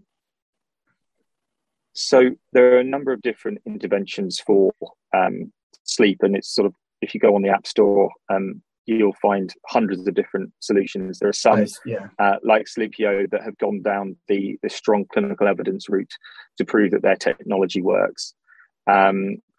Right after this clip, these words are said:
Speaker 1: and the main constitution of what they do, you could,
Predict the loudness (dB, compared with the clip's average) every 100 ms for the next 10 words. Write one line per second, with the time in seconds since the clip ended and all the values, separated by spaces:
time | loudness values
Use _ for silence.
0 | _ _ 0 2 -2 -8 _ _ _ _
1 | -6 -4 0 -2 -4 -12 _ _ _ _
2 | -8 -8 -6 -10 -8 -6 -8 -8 -12 _
3 | _ -6 -4 -2 0 0 2 0 0 -8
4 | _ _ -20 -6 -6 0 2 2 0